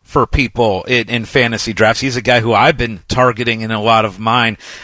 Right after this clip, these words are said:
uh, ranked, as you said, in the mid thirties, but he's a guy who's right now the number two behind, uh, Raheem Mostert.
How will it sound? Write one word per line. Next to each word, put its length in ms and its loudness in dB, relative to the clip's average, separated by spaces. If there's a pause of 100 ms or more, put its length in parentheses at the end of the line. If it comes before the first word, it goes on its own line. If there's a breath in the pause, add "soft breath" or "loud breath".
uh, 320 0
ranked, 480 0
as 160 0
you 80 -2
said, 240 2
in 100 -2
the 60 -6
mid 320 -2
thirties, 480 2
but 140 -6
he's 240 -2
a 80 0
guy 400 2
who's 280 -4
right 240 2
now 300 0
the 100 -4
number 320 0
two 320 0
behind, 520 -2 (280 loud breath)
uh, 180 4
Raheem 380 0
Mostert. 480 2